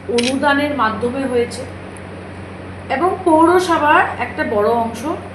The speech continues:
টাকা সেটার মধ্যে কন্ট্রিবিউট করেছে। এটা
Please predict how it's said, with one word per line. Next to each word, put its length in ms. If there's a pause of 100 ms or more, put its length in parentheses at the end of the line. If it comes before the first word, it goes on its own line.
(140)
টাকা 220 (120)
সেটার 320
মধ্যে 240 (760)
কন্ট্রিবিউট 520 (120)
করেছে। 340 (840)
এটা 200